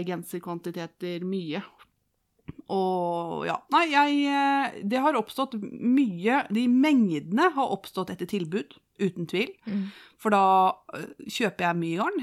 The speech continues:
Speaker 1: Eh, eller når Ellen har vært på Rauma, jeg har fortsatt rester fra det.
Speaker 2: Ja, og så er det jo litt sånn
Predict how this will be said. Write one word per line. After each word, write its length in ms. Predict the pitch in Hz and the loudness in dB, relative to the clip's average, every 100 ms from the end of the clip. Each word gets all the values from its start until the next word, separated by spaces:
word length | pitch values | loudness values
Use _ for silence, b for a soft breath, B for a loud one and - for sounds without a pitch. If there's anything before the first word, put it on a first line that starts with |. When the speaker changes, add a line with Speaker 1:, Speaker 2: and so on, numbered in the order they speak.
| 226 | -2
Speaker 1:
Eh, 1000 | 220 220 214 214 214 214 - _ _ 233 | -2 0 0 -2 -2 -4 -6 _ _ 0
eller 180 | 220 240 | 2 0
når 160 | 269 | -2
Ellen 240 | 269 233 180 | -2 -2 -2
har 120 | 175 | -2
vært 100 | 165 | -4
på 120 | 190 214 | -2 2
Rauma, 320 | 202 175 233 | 2 2 0
jeg 80 | 233 | 0
har 80 | |
fortsatt 420 | 196 175 - 277 311 | -4 -8 -6 -6 -6
rester 360 | 285 - 175 | -8 -8 -8
fra 100 | 196 | -4
det. 160 | 196 277 381 294 _ _ _ _ b b b b b - | -2 -2 -4 -14 _ _ _ _ b b b b b -6
Speaker 2:
Ja, 180 | 87 - - | -4 -4 -6
og 100 | 208 | 0
så 140 | 277 - | 2 4
er 160 | 190 | 4
det 100 | 226 | 2
jo 100 | 233 | -2
litt 180 | 226 220 | -4 -4
sånn 240 | 190 180 | -4 -4